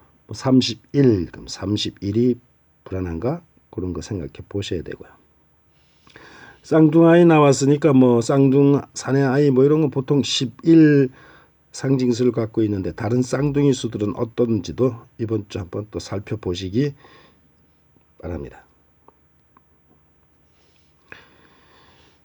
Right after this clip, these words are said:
근데 이제 한 명은 알고 한 명은 몰라. 이제 하-, 잘 모르는 아이예요. 근데 사-, 아주 굉장히 산만해요. 한, 한 아이는.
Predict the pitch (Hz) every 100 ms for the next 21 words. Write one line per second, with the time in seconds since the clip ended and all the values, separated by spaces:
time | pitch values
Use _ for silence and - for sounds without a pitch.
0 | _ _ _ _ - 175 180 165 165 -
1 | _ _ _ - - 175 190 196 196 196
2 | 202 202 - 139 160 170 127 175 180 185
3 | 185 156 120 131 120 113 - - - -
4 | 151 - 78 117 156 185 190 117 107 95
5 | 151 214 - _ _ _ - 101 104 -
6 | _ _ _ _ _ _ _ _ _ _
7 | _ _ _ _ _ _ _ _ _ -
8 | - - _ - 170 202 - 123 156 185
9 | - - 220 226 254 240 180 123 113 117
10 | 120 131 117 110 107 104 101 113 139 95
11 | 76